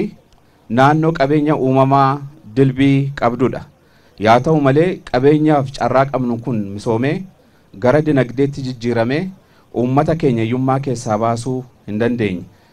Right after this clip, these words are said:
Rakkoo kana bu'uura irraa jijjiiruuf bulchiinsi mootummaa naannoo Oromiyaa tarkaanfii haaraa jiruuf jireenya uummata keenya baadiyyaa jijjiiruu danda'an qopheessuun hojiirra oolchaa jira. Isaan keessaa tarkaanfii haaraa inisheetiivii misooma dammaa Oromiyaa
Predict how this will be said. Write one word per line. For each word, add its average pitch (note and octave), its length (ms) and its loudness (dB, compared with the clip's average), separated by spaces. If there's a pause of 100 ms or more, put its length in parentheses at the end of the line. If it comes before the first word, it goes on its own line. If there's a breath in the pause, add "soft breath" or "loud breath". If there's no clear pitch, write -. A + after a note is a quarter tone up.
(260 soft breath)
Rakkoo C#3+ 340 2
kana C#3+ 240 2
bu'uura C#3+ 300 2
irraa C3 220 4
jijjiiruuf C#3 600 -2
bulchiinsi C3 440 -4
mootummaa C#3 460 -2
naannoo C3+ 260 2
Oromiyaa B2 360 0 (440 soft breath)
tarkaanfii C#3+ 540 0
haaraa C#3+ 340 4
jiruuf D3+ 320 0
jireenya C3+ 380 0
uummata B2+ 360 -2
keenya A#2 300 -2
baadiyyaa A2+ 440 -2
jijjiiruu A#2 520 -8
danda'an A#2 460 -2 (520 soft breath)
qopheessuun C#3+ 720 -2 (280)
hojiirra C3 400 0
oolchaa B2+ 360 2
jira. A#2+ 200 -4 (560 soft breath)
Isaan E3 340 2
keessaa E3+ 540 0
tarkaanfii D3 680 -2
haaraa D3 540 2
inisheetiivii C#3+ 580 -4
misooma C#3 360 0
dammaa B2 300 0
Oromiyaa C3+ 460 -2